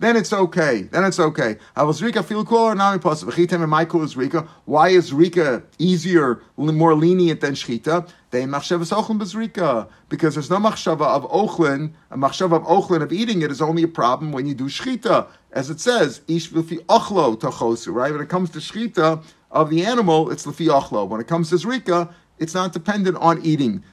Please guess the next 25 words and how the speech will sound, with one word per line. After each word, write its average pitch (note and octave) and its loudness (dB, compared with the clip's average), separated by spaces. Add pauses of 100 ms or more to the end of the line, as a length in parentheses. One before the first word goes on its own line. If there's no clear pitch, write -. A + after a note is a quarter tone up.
Zrika F3 -2
is, C3 -8
obviously E3+ 0
has C#3+ -2
to C3+ -6
have C3 -4
good C#3 -4
kavanas, G3+ -4
lishma, F#3+ -4
et F#3 -4
cetera, G3+ -2 (180)
and B2+ -6
that's D3+ -6
the B2 -8
final D3 -4
process. G3+ 0 (160)
But E3+ -4
there's F3 2
no G#3+ 0
machshava G3+ -2
of F3 4
ochlin F3 0
at D#3+ 0
the D3+ -2
Zrika. A#2 -2